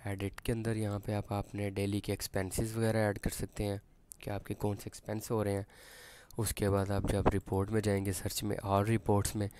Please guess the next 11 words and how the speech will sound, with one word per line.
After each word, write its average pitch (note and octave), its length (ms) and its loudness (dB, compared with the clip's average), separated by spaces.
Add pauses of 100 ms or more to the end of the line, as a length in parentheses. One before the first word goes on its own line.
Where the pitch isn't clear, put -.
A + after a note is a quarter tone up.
(280)
तो G#2+ 80 2
यहाँ G2+ 240 4
पे G#2 120 4
आप G2+ 120 10
देखें G2 320 0 (680)
आज G#2 220 4
की A2+ 140 0
डिटेल G2 400 0
आ F#2 100 0
जाएगी F#2 260 -2
आपकी - 340 0